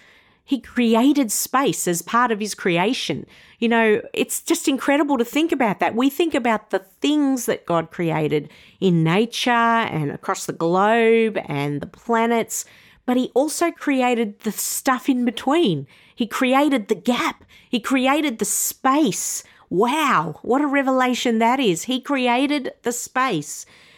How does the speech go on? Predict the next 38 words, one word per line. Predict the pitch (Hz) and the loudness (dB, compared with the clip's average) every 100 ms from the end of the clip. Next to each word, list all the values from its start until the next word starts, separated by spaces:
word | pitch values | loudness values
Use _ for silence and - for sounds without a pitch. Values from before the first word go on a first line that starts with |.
| - - | -12 -2
And | 233 | -2
so | 220 - 247 247 240 | 0 0 2 2 2
it's | 208 208 - - | 0 -2 -6 0
okay | 226 269 254 - 277 277 247 170 190 240 233 _ _ _ _ _ _ | 2 2 0 -2 0 2 2 2 0 -2 -8 _ _ _ _ _ _
for | - | -4
you | 202 214 | 0 2
to | 185 | 4
not | 185 202 - | 4 2 2
know | 226 220 | 0 2
what | 208 202 202 | 2 0 -2
to | 170 | -4
do | 175 165 160 156 _ _ _ _ _ - | 0 2 0 -2 _ _ _ _ _ -4
and | 190 175 | -2 0
search | - - 214 226 - - | -2 2 2 2 0 -6
for | 202 | -4
what | 170 165 | -2 0
he | 165 | 0
wants | 156 165 - | 0 -2 -4
to | - | -8
do | 160 165 | -2 0
in | 160 170 | 2 2
that | 165 - | 0 -4
space. | - 185 160 156 - - - - _ - | -8 -2 -2 -2 -8 -14 -20 -20 _ -4
Which | 247 - | -4 -2
brings | 277 311 285 | 0 2 2
me | 294 294 | 2 0
to | 294 | 0
the | 226 196 | 0 2
last | 196 196 202 - | 4 4 2 0
and | 214 202 | -2 -2
final | - 185 175 175 | 0 0 2 0
point, | - 160 151 | -2 -2 0
number | 185 180 190 196 196 | 0 2 4 2 2
seven, | 208 - 190 170 156 190 220 _ _ _ _ _ _ _ - | -2 0 -2 0 -2 -2 -4 _ _ _ _ _ _ _ -2
in | 185 | -2
creating | 175 185 180 185 208 233 | 0 0 2 2 0 -2
a | |
flow | 226 - 202 185 160 | -4 0 2 2 2